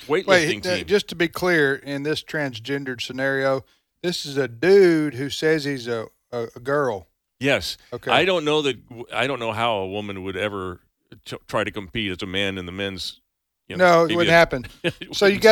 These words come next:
Speaker 1: happen.
Speaker 2: this dude, uh, who says he's a girl. He
Speaker 1: Mm-hmm.
Speaker 2: identifies as a girl, right?
Speaker 1: Yes.
Speaker 2: Or a woman, female. And he's competing in weightlifting.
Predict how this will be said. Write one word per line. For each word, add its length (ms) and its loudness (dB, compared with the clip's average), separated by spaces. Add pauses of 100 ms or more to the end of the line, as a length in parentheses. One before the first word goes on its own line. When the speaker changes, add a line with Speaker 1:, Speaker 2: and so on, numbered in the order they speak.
Speaker 1:
happen. 60 -6
Speaker 2:
this 240 -2
dude, 640 4
uh, 640 2 (140)
who 140 -6
says 340 -2
he's 200 -2
a 60 -10
girl. 460 2
He 140 -10
Speaker 1:
Mm-hmm. 100 -4
Speaker 2:
identifies 560 0
as 140 -4
a 60 -12
girl, 440 -2 (200)
right? 300 -2 (140)
Speaker 1:
Yes. 340 -8
Speaker 2:
Or 80 -2
a 40 -2
woman, 500 -4
female. 440 -4 (960)
And 240 -2
he's 220 -4
competing 600 0
in 140 -2
weightlifting. 640 2